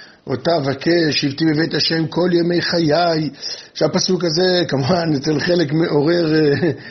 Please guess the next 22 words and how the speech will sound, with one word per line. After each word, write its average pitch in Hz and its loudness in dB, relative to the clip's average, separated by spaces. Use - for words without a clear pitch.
אה, 135 4
חלחלה, 143 0
איך 151 -2
נגיד, 156 -2
אה, 143 4
רעד, 151 -2
אה, - -8
"מה, 165 2
רק 175 -4
לשבת 165 0
בבית 156 0
מדרש 156 0
כל - 0
היום?" 196 2
הסברנו 208 0
שעל 151 -2
מי 143 0
נאמר, 190 2
"עומדים 170 0
בבית 170 0
הש-, 175 0
אה, 165 0